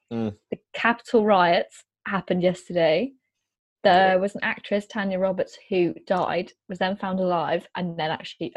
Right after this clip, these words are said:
Speaker 2: eventually died.
Speaker 1: Yeah.
Speaker 2: We're in another lockdown. Kim and Kanye are getting divorced. Jeffree Star's apparently the cause of it because Kanye and Jeffree were shagging, which is unconfirmed
Speaker 1: <laughs>
Speaker 2: rumour. The big Topshop is closing. And two influencers are arguing who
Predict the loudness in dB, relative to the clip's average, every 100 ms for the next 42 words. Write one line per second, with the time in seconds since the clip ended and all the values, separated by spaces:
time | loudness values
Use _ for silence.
0 | -10 -8 -8 -8 -10 -8 -6 -6 -8 -12
1 | _ -10 2 4 4 4 2 2 0 -2
2 | -6 -4 -6 -10 _ -2 0 0 -2 -4
3 | -2 -2 -4 -4 -4 -4 -6 -18 -20 _
4 | -2 -2 0 -6 0 2 2 0 -4 _
5 | -16 -6 -4 -2 -4 -6 -8 0 0 0
6 | -2 -2 -4 -8 -8 _ _ -8 -6 -4
7 | -4 -4 -6 -6 -6 -6 -6 -6 -10 -10
8 | -12 -14 -12 -12 -8 -4 2 4 4 2
9 | 0 -20 _ _ -8 -6 -4 -6 -8 -18
10 | -16 0 4 4 4 2 0 -8 -6 -2
11 | 0 0 -2 -6 _ _ _ _ _ _
12 | _ _ 0 2 2 0 -6 _ _ _
13 | _ 4 8 8 6 0 0 -2 -4 0
14 | 0 0 -4